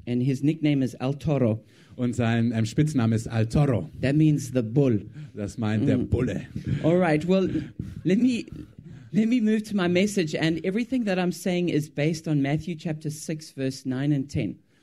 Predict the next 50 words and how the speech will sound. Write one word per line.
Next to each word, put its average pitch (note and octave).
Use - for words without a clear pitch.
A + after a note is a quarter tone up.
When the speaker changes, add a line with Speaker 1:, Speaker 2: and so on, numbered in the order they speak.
Speaker 2:
Ähm, C3
also C#3+
lasst D#3
mich D3+
zu D#3
meiner C#3
Botschaft D#3+
kommen. D3
Und C3+
alles, F3+
was E3
ich D#3+
euch C#3+
sage, C3+
ähm, C3
basiert C#3+
auf B2+
Matthäus D3
sechs, B2
Vers A2+
neun A#2+
und G#2+
zehn. G2+
Speaker 1:
And B2+
if C#3
you've D3+
got D#3
your E3
Bibles D3+
or A#2+
you B2
can C3+
look D3
there, C#3+
let's C3+
see, A2
it A2
should D#3
be C#3
here C3
as A2+
well. A2
Speaker 2:
Und G#3
wenn C#3
ihr C3+
eure B2+
Bibeln D3+
dabei C3
habt, C#3+
dann, C3